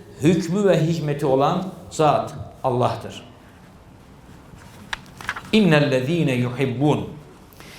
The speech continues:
Bir takım insanlar yuhibbûne severler. En teşi'al fâhişe. Hayasızlık, kötülük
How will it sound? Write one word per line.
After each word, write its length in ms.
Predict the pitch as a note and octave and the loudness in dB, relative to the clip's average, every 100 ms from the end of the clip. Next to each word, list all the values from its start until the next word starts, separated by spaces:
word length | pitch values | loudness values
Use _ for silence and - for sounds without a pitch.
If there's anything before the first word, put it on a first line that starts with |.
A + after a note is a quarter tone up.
| - - - - - - | -20 -20 -20 -20 -6 2
Bir 160 | D4 | 4
takım 300 | A3+ G3+ G3 | 4 2 2
insanlar 600 | F#3 F3 F3+ E3 D#3+ C#3 - - - - - - - - | 0 0 0 2 2 0 -2 -12 -20 -20 -20 -20 -20 -6
yuhibbûne 720 | B3 A#3+ A3+ F3+ G3 A3+ F3 D3+ | 0 2 4 2 0 0 2 0
severler. 840 | - D#3 F3 D3+ C3 A2 - - - - - - - - - - - - - | 2 4 4 2 -2 -4 -8 -16 -18 -20 -20 -20 -20 -20 -20 -20 -20 -12 -2
En 240 | A3+ E3+ | 0 0
teşi'al 600 | D#3+ D3+ - F3+ D3 C#3+ | 0 0 2 2 2 0
fâhişe. 640 | - C#3 C3+ E3 E3 B2 G#2 - - - - - - - - - - - - - - - - - - | 0 0 2 0 -2 -2 -6 -8 -20 -20 -20 -20 -20 -20 -20 -20 -20 -20 -20 -20 -20 -20 -20 -14 2
Hayasızlık, 1000 | E3 G3+ F#3+ F#3+ F3 D3 D3+ D#3 - - - | 4 6 4 0 -2 -4 -4 -6 -8 -16 -8
kötülük 840 | E3 E3 E3+ E3 D#3+ - - - | -2 0 2 2 0 -4 -12 -16